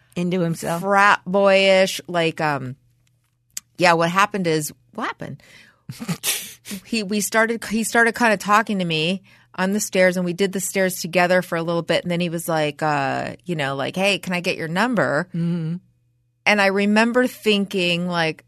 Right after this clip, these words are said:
Speaker 2: "Oh, yeah, like, this guy's cute."
Speaker 1: Yeah.
Speaker 2: I thought he was cute.
Speaker 1: Right.
Speaker 2: Gave him my number. And, like, the first time he called me was, I wanna, I really wanna say it was, like, midnight.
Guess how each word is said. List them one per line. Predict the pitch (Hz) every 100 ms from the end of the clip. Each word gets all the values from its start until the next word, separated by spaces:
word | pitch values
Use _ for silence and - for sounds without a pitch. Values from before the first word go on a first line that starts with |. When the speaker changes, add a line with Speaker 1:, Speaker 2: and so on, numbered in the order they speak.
| -
Speaker 2:
"Oh, | 220 508 156
yeah, | 139 175 466 165
like, | 160 -
this | -
guy's | 349 320
cute." | - 196 233 143 -
Speaker 1:
Yeah. | 156 190 226
Speaker 2:
I |
thought | 294 254
he | 226
was | 175
cute. | - 165 123 143
Speaker 1:
Right. | 196 233 170 - _
Speaker 2:
Gave | 190 214
him | 277
my | 277
number. | 254 202 208 190 127 - 151 _ _ _ _ _ _ _ _ _ _ _ _ _ _
And, | 220 233
like, | 240 233
the | 226
first | - 262 285
time | 339 311
he | 254
called | - - 254 247
me | 226
was, | 190 180 -
I | 185
wanna, | 190 196 190 -
I | 185
really | 185 180 208 220 220
wanna | 202 180
say | 175 170
it | 156
was, | 156
like, | 147 143
midnight. | 151 135 123 110 -